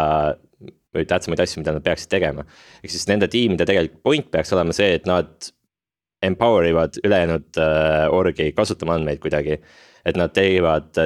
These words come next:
tekitavad sinna tugeva vundamendi, kus on, kus on head baasdefinitsioonid, mida kõik saavad taaskasutada. Sul on andmed seal täpsed, äh,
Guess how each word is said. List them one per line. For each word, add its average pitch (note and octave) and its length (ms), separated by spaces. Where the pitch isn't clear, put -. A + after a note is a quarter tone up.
tekitavad F2 400
sinna D#2+ 180
tugeva E2 380
vundamendi, E2+ 640
kus - 240
on, D#2 400
kus E2+ 160
on D#2+ 180
head F2+ 400
baasdefinitsioonid, F#2+ 840
mida E2+ 100
kõik E2+ 160
saavad D#2 240
taaskasutada. F2+ 720
Sul E2+ 140
on E2+ 100
andmed E2+ 240
seal D#2+ 380
täpsed, F2+ 500
äh, D#2+ 300